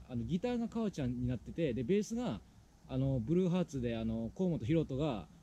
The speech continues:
以前やってた、あの、ザ・コーツっていうバンドをやってたんだけど、で、そのコーツのベースだった亀山さんも参加してるんですよ。で、それが大阪でやってて、で、見に行ったんだけど、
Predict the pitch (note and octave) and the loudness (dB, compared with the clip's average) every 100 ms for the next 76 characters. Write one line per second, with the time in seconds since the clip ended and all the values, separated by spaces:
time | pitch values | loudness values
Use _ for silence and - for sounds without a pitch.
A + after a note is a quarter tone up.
0 | - D#3 D3 C#3 B2+ A2 A2+ A2 G#2 D#3+ | -4 0 2 2 0 -2 -4 -2 0 -2
1 | - A#3 - - C3+ B2 C3 B2+ B2 - | 2 2 2 -2 -2 0 0 0 0 -2
2 | A#2+ A2 A2+ A#2+ G#2+ E3+ F3 G#3+ - A#3 | -2 -2 -2 -2 -2 -4 0 0 0 -2
3 | A3 G3 G#3 G#3+ G#2 - - - - - | -2 -2 0 0 -2 -8 -20 -20 -6 2
4 | F3+ D#3 F3 - C3 - F3 F3+ F3 F3+ | 4 4 0 -2 -4 0 2 4 2 2
5 | E3+ F3 G#3 B2 - - - D3+ C#3+ C#3 | 2 4 2 0 -4 -18 -6 -2 0 0
6 | C#3+ A2 - D2 - - - - - - | -2 -4 -6 -16 -18 -18 -18 -18 -20 -12
7 | - G3 G3 A#3 A3 A3 G3+ G#3+ G#3+ G#3+ | -2 -2 2 2 2 2 4 2 2 2
8 | G#3 G3+ F#3 D#3+ C3+ G#2+ F#2+ - - - | 2 2 0 2 4 2 -4 -12 -12 0
9 | D#3+ E3+ A3 A3 - D#3+ A#2+ A2 B2 A2+ | 6 8 6 4 2 2 2 0 -2 -2
10 | G2+ | -4